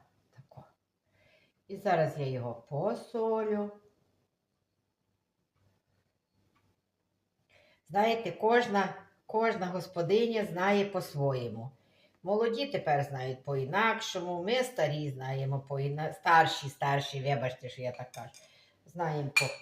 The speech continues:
ще по-інакшому, так що, так що якось, якось так.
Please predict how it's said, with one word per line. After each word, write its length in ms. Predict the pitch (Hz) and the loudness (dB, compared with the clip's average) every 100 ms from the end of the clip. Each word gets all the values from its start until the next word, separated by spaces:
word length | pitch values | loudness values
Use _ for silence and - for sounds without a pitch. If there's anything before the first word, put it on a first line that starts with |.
| - _ | -18 _
ще 260 | - 226 | 2 4
по-інакшому, 880 | 240 220 208 202 196 196 - 180 180 | 4 2 2 2 2 0 -8 -10 -10
так 300 | 170 190 190 | -6 -4 -4
що, 340 | - 208 190 143 - _ _ _ _ - | -6 -4 -4 -4 -14 _ _ _ _ -10
так 220 | 180 - | -8 -8
що 140 | - | -8
якось, 640 | 156 160 - 175 - - - | -6 -6 -6 -8 -8 -16 -10
якось 400 | 160 - 180 - | -8 -6 -6 -6
так. 360 | - 131 - | -2 -4 -4